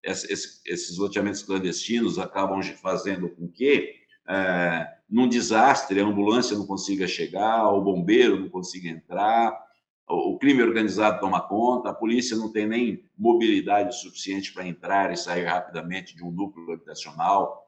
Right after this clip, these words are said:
né, de uma ocupação, o que popularmente se denomina de favelas, né? Então, dentro desse contexto, é,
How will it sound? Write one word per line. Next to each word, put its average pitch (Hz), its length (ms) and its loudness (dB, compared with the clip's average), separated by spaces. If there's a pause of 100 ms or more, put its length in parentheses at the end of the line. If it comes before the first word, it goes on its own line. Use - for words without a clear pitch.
(180)
né, 87 80 -6
de 87 80 -4
uma 90 140 -2
ocupação, - 640 -2
o 80 120 -4
que 90 200 -8
popularmente 90 920 -4
se 87 200 -10
denomina 87 480 -4
de - 100 -12
favelas, 98 680 0
né? 107 180 -8 (600)
Então, - 260 0
dentro 135 460 2
desse 92 340 -2
contexto, 87 880 2 (280)
é, 87 540 0